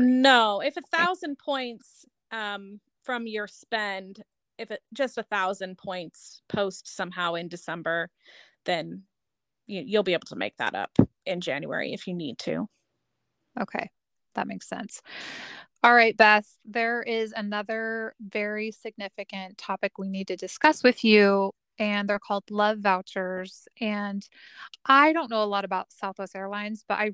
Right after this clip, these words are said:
Speaker 3: <laughs> really didn't know what a love voucher was. I don't think the internet knew what a love voucher was, or maybe Instagram didn't know
Speaker 1: <laughs>
Speaker 3: until you made an account. And then all of a sudden,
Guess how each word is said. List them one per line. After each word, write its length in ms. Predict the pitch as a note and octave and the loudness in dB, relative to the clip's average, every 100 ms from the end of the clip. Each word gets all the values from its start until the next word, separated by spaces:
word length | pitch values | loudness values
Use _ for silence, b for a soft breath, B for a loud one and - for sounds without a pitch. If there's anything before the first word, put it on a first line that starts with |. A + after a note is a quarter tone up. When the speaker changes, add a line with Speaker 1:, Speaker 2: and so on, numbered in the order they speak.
| - | -6
Speaker 3:
<laughs> 80 | A#3+ | 0
really 460 | C#4 - B3+ A3 | 0 2 0 0
didn't 340 | F3+ G3 F#3+ F#3+ | -2 -6 -8 -6
know 320 | F#3+ F#3+ F#3+ | -4 -2 -2
what 180 | G#3 G3 | -2 -4
a 60 | |
love 280 | G3 G3 G3+ | 0 0 -2
voucher 420 | G3+ F#3+ F#3 F#3+ | -4 -6 -4 -10
was. 440 | F#3+ F3 F#3 F#3+ - _ | -8 -8 -8 -14 -20 _
I 120 | C4 | 4
don't 180 | E4+ A4+ | 6 2
think 160 | A4 A4 | -2 0
the 160 | E4 - | 0 2
internet 500 | A3+ G#3+ A3+ A#3+ A#3+ | 2 4 4 4 2
knew 280 | A#3+ A#3+ A#3+ | 0 -2 0
what 180 | A3+ A3 | -2 -2
a 80 | G#3 | -2
love 260 | G3+ G3 | -4 -4
voucher 400 | G#3 G#3 - G#3 | -4 -4 -6 -8
was, 540 | F#3+ F3+ F#3+ G#3 A3 - b b - | -6 -4 -4 -6 -8 -20 b b -2
or 60 | |
maybe 320 | G#3+ G#3+ G#3+ G3+ | 0 0 -2 -4
Instagram 440 | G#3 - A#3 A#3 | -6 -6 -2 -2
didn't 240 | A#3 A#3 A3+ | -2 -2 0
know 360 | A3 G#3+ G#3+ - | 2 2 0 -4
Speaker 1:
<laughs> 340 | B3+ - - C#4 | -8 -8 2 6
Speaker 3:
until 540 | C4 B3+ - D4+ C#4+ | 6 4 6 6 6
you 200 | B3+ B3 | -2 -2
made 260 | A3 G#3 G3+ | -2 -2 -6
an 120 | G3 | -12
account. 580 | - G3 - _ - - | -12 -12 -12 _ -20 -2
And 160 | C#4 C#4+ | 0 6
then 220 | D#4+ F#4 F4+ | 8 8 6
all 140 | C#4+ C4 | 4 6
of 80 | C4 | 2
a 80 | C4+ | 2
sudden, 600 | A3+ G#3 G3 G3+ G3 | 0 -2 -2 -8 -8